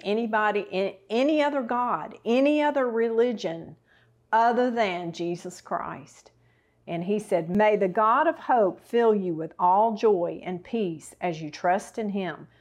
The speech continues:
so that you may overflow with hope by the power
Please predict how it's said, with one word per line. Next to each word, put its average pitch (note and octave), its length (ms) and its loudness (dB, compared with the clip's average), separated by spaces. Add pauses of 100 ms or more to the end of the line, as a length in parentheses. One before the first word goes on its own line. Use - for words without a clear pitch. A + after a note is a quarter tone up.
(140)
so G#3+ 480 0
that A#3 640 0 (320)
you G3+ 200 2
may E3+ 360 -4
overflow B3 840 2
with B3 180 0
hope F3 480 -4 (100)
by E3+ 220 -6
the D#3 140 -10
power F3 720 -4